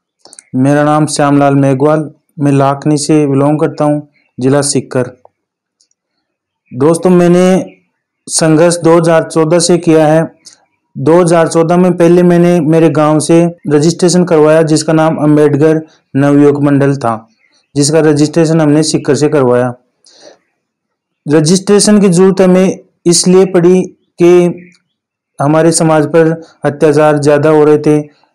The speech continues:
तब एक हमारे को एक प्लेटफॉर्म चाहिए था, तो हमने अम्बेडकर नवयुवक मंडल के नाम से एक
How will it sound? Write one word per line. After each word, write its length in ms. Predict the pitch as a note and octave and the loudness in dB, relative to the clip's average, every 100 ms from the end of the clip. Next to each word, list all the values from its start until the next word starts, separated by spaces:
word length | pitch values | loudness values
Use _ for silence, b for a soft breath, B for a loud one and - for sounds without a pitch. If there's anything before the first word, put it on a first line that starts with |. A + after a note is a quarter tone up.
| b _ | b _
तब 140 | - E3 | 0 2
एक 200 | F3 E3+ | 2 2
हमारे 280 | F3 E3+ E3+ | 2 2 2
को 180 | F3 | 2
एक 80 | F#3 | 0
प्लेटफॉर्म 580 | F3+ E3+ F3 F3 F3+ F3+ | 2 2 0 0 0 0
चाहिए 240 | E3 D3 | 2 2
था, 320 | C#3+ C3+ A#2+ _ b b b - | 0 -2 -6 _ b b b -4
तो 80 | D3+ | -2
हमने 540 | D3+ D#3+ E3+ F3 E3+ _ _ _ _ _ | 0 0 0 -2 -6 _ _ _ _ _
अम्बेडकर 440 | D3 D#3 D#3 D#3 E3 | -2 2 2 2 0
नवयुवक 440 | E3 D#3 D#3 D3+ | 2 2 2 2
मंडल 300 | D#3 D3+ D3+ | 0 2 0
के 100 | D3 | 0
नाम 240 | D#3 D3+ D3 | -2 -2 -2
से 220 | E3 D#3+ | 0 0
एक 260 | D#3 D#3 | -2 -6